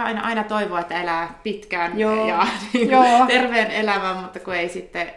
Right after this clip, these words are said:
Speaker 1: se ei
Speaker 2: Ei
Speaker 1: kuitenkaan
Speaker 2: tee.
Speaker 1: aina mene ihan niinku suunnitelmien
Speaker 2: Niin.
Speaker 1: mukaisesti, että
Speaker 2: Niin.
Speaker 1: ehdottomasti tosi tärkeä. Ihan, ihan mahtavaa, että sä oot nyt täällä nyt,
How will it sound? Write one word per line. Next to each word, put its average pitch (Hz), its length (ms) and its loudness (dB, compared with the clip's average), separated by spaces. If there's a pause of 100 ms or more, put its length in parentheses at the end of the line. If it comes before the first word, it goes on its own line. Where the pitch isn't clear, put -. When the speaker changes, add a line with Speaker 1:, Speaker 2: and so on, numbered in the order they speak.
(120)
Speaker 1:
se 180 140 -10
ei 165 60 -4
Speaker 2:
Ei 165 60 -4
Speaker 1:
kuitenkaan 165 520 -6
Speaker 2:
tee. 165 80 -4
Speaker 1:
aina 151 160 -6
mene 151 220 -10
ihan 156 300 -8
niinku 165 220 -14
suunnitelmien 185 720 -12
Speaker 2:
Niin. 202 200 -2
Speaker 1:
mukaisesti, - 600 -12
että - 300 -12 (320)
Speaker 2:
Niin. 202 140 -10
Speaker 1:
ehdottomasti 165 680 -6
tosi 170 300 -12
tärkeä. - 320 -8
Ihan, 190 300 -4
ihan 180 320 -10
mahtavaa, 190 540 -6
että - 160 -14
sä - 100 -14
oot - 120 -14
nyt - 160 -18
täällä 160 300 -2
nyt, 160 160 -14